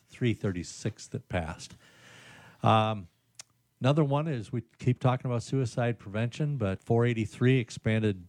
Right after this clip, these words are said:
uh, Department of Health and Human Services suicide prevention training audience to include family members of veterans and, uh, members of the military and other persons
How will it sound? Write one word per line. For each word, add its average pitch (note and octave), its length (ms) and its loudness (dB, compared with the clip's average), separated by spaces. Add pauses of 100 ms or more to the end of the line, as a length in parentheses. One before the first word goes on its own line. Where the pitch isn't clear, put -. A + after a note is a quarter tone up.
(140)
uh, G2 200 -2
Department G#2 420 0
of F2+ 60 -2
Health G#2 300 0
and F2+ 100 -8
Human G2 240 -4
Services A2 600 -2
suicide G2 460 -2
prevention F#2 420 -6
training F#2 440 -2
audience F#2 480 -2 (300)
to - 160 -2
include F#2 500 2
family A#2+ 640 2 (140)
members G2 520 -2
of F#2+ 120 -4
veterans F#2+ 540 -2 (720)
and, F#2 400 0
uh, F#2 180 2
members G2 380 -2
of E2+ 60 -6
the F2 60 -8
military A2+ 600 -2
and F2+ 120 -6
other F2+ 260 -4
persons - 720 -10